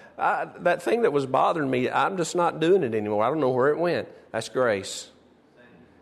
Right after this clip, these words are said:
Father, we thank you today that we open our heart to your great love. Lord, and I speak peace over every person's life.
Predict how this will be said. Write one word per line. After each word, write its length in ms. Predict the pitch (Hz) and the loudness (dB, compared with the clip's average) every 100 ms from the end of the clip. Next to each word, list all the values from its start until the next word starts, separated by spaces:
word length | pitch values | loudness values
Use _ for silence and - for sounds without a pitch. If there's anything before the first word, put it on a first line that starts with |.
| - - _ | -20 -20 _
Father, 280 | - 139 131 | -2 0 0
we 140 | 131 139 | -2 -4
thank 340 | - 156 156 | -2 -2 -2
you 60 | 147 | -4
today 380 | 151 147 139 | 0 0 0
that 80 | 117 | 0
we 120 | 107 | 0
open 220 | 120 127 117 | -2 0 -2
our 80 | |
heart 240 | 123 131 120 | -2 -2 -4
to 60 | 139 | -6
your 80 | |
great 220 | 127 131 120 | -2 -2 0
love. 360 | 123 127 123 - - - _ _ _ _ _ | 0 0 -4 -8 -20 -20 _ _ _ _ _
Lord, 200 | - 123 | 0 2
and 100 | 127 | 2
I 80 | 135 | -2
speak 360 | 135 - 117 - | -2 -4 -6 -6
peace 640 | 170 139 110 - - - _ _ _ _ _ _ - | -6 -4 -4 -8 -12 -16 _ _ _ _ _ _ -2
over 300 | 113 110 107 | 0 0 0
every 300 | 120 131 143 | 0 0 -2
person's 500 | - 135 131 143 131 | -2 0 0 -2 -2
life. 400 | 120 113 110 107 | 0 2 0 -6